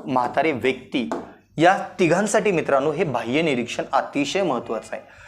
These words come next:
कारण एक लक्षात घ्यायचं आहे की या व्यक्तीच्या अंतःकरणामध्ये जी काही चालू असलेली प्रक्रिया आहे ती इतरांच्या समोर प्रत्येक वेळेस दाखवली जाते असं काहीही नाही. कारण याच बाह्य निरीक्षणाचा आधार घेऊन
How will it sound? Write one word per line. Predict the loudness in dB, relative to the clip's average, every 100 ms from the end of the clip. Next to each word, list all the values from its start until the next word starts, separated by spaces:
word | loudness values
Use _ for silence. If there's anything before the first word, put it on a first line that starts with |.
| -18 -6 4
कारण | 4 6
एक | 4 4
लक्षात | 2 4
घ्यायचं | 4 4 4
आहे | 0 -2 -16 -20 _ -20 -2
की | 2 2 0 0 4
या | 4
व्यक्तीच्या | 4 0 0 -2 2 4 4 0 0
अंतःकरणामध्ये | 0 2 2 2 2 2 2 0
जी | 0
काही | -2
चालू | 2 2 2
असलेली | 0 0 0
प्रक्रिया | 0 0 0 -2 -4
आहे | -10 -20 _ -4
ती | -2
इतरांच्या | -2 2 2 2 0
समोर | -2 0 0
प्रत्येक | 0 -2 -2 -4 -2
वेळेस | 0 -2 -4 -6
दाखवली | 0 0 0 0 2 2
जाते | 2 2 0 -8 -12 _ _ _
असं | -4 -2 0
काहीही | 0 0 0
नाही. | -2 -6 -12 -20 -20 2
कारण | 4 4 0 -8 -10 2
याच | 4 4 2
बाह्य | 0 2 2
निरीक्षणाचा | 4 2 0 -2 0 0 2
आधार | 2 2
घेऊन | 0 -4